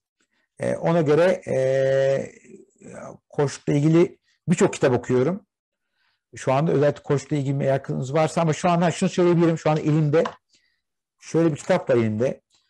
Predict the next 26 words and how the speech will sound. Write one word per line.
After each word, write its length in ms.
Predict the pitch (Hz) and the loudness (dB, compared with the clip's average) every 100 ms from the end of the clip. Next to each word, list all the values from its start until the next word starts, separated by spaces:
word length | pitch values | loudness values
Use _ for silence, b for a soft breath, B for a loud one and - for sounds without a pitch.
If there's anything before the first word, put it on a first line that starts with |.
| B B - | B B -8
Bu 80 | 135 | -2
da 60 | |
yeni 180 | 147 156 | 0 0
elime 180 | 165 143 | 0 0
geçti. 280 | 113 107 117 | -2 -4 -4
Birisi 200 | 120 139 | -4 -2
gönderdi. 600 | 135 110 104 90 101 - _ _ _ _ _ _ | -2 -2 -4 -4 -8 -8 _ _ _ _ _ _
Hakikaten 460 | _ - - 147 131 | _ -12 -2 -2 -2
bu 40 | |
kadar 340 | 127 151 151 - _ _ _ _ _ - | -2 0 0 -2 _ _ _ _ _ -4
etkilendiğim 560 | 127 - 143 143 151 | -4 -2 -2 0 -2
kitap 280 | - 147 - | -4 -6 -2
olmadı. 300 | 151 143 123 | -2 0 -4
Girişimcilik 640 | 101 135 143 180 185 - | -2 -4 -2 -2 -2 -2
üzerine, 500 | 117 110 104 117 208 - _ _ _ _ _ _ _ - | -2 -2 -2 -4 -8 -14 _ _ _ _ _ _ _ -14
e, 140 | 104 - | -14 -2
Akfen 360 | 180 185 165 | -2 0 -2
Holding, 520 | 135 117 101 104 160 190 _ | 0 -2 -2 -4 -6 -10 _
Koton, 560 | - 160 156 139 175 180 | -6 -4 -2 -4 -6 -10
Nef, 360 | 110 139 165 - _ - | -4 -2 -4 -8 _ -6
Opet, 420 | 147 143 92 - _ | -4 -2 -4 -10 _
Saran 340 | - 139 151 160 | -10 -2 -2 0
Holding 340 | 127 127 170 | -2 -2 0
ve 80 | 135 | 0
Zorlu 300 | 123 160 170 | 2 2 2
Holding'in 520 | 147 107 104 165 - | 2 0 -4 -6 -12